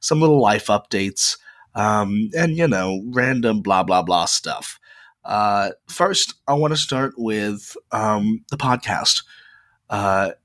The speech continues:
I'm such a podcast fan now. I listen to a lot of podcasts.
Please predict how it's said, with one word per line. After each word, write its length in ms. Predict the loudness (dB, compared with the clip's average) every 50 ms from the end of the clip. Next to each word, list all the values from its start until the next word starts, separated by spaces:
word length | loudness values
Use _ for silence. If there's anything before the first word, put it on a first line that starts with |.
| _ _ -2
I'm 200 | 0 0 0 2
such 320 | 2 2 4 4 4 4 4
a 60 | 0
podcast 640 | 0 0 2 4 4 4 2 0 -2 -2 0 0 0
fan 260 | 0 0 0 0 2
now. 240 | 2 4 4 4 4
I 80 | 2 2
listen 320 | 2 0 -2 -2 -4 -4
to 100 | -2 0
a 20 |
lot 140 | 2 2 0
of 80 | 0 0
podcasts. 880 | 2 2 4 2 2 0 -2 0 2 2 2 0 -2 -6 -4 -6 -6